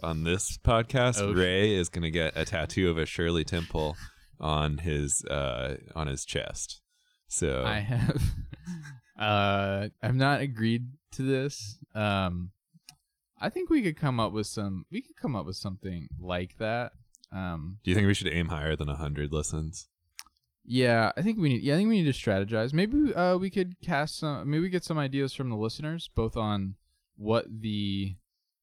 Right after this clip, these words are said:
Speaker 2: thing that we would have to do would be and, like, what, what, what threshold we
Speaker 1: Okay.
Speaker 2: would have to achieve to reach it.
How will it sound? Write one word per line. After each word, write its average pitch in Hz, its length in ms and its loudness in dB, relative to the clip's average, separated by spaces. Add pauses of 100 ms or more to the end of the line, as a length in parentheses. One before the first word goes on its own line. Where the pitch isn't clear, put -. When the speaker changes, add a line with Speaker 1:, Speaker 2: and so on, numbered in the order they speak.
(140)
Speaker 2:
thing 110 220 0
that 113 100 -2
we 110 100 -2
would 101 140 -2
have 101 220 -6
to 98 100 -10
do 95 180 -4
would 98 180 -4
be 101 280 -2
and, 90 140 -2
like, 87 180 -6
what, 92 180 -4
what, 87 220 -8
what 92 220 -6 (120)
threshold 98 580 -4 (340)
we 98 100 -4
Speaker 1:
Okay. 87 200 2
Speaker 2:
would 76 80 2
have 87 120 -4
to 92 100 -6
achieve 90 300 -8
to 90 120 -10
reach 87 240 -10
it. 135 120 -8